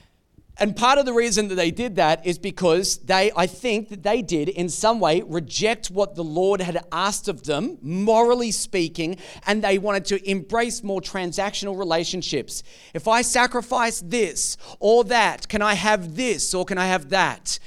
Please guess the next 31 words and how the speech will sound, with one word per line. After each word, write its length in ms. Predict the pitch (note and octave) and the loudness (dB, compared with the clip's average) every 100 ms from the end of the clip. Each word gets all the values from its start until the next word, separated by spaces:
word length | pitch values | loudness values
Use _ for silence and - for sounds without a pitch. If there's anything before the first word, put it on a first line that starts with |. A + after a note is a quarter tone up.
| - - - | -16 -20 -8
And 160 | F3+ F#3+ | -4 -2
the 60 | |
Lord, 420 | F#3 G#3 C4+ G3 F3 | 2 4 6 4 2
he 100 | G#3 | 0
doesn't 320 | A#3+ F#3+ F#3 | -2 -2 -2
work 300 | F3+ B3+ A#3 | 0 0 2
that 220 | F3 C#3+ | 0 2
way. 200 | C3 A#2+ | -2 -4
You 280 | A2 C#3 G#3+ | -4 -6 -4
have 260 | F#3 G3+ | -2 0
to 200 | G#3 E3+ | 0 0
obey 300 | F3 D3 F3+ | 0 2 0
all 220 | E3+ F3+ F#3 | 0 0 -2
the 100 | F#3 | -2
things 320 | F#3 E3+ D#3 | -6 -4 -4
that 80 | F3+ | -4
he's 160 | E3+ | -6
asked 320 | C#3+ F3+ F3 | 0 0 0
you 60 | F#3 | -4
to 80 | F3 | -2
do. 380 | E3 A3+ C3+ - - - - - | 2 2 0 -6 -18 -20 -20 -8
So 480 | - C#4 C4+ C4 - _ _ _ - | -2 2 4 2 -4 _ _ _ -4
the 100 | C4 | -4
problem 540 | B3+ C4+ E4 E4+ F4+ | 0 4 4 4 0
with 200 | C#4 E3 | -2 -2
this 280 | A3+ G#3+ - - | 0 0 0 -4
is 400 | D#3+ C#3+ D3+ - - _ _ - | -4 -4 -6 -14 -16 _ _ -2
when 320 | G3+ D#4 D#4+ | 2 2 0
people 440 | G#3+ C#4 - B3+ | -4 -4 -2 -4
start 380 | G3+ A3 G3+ G#3 | -2 2 2 2
to, 280 | G3 F3 | 2 2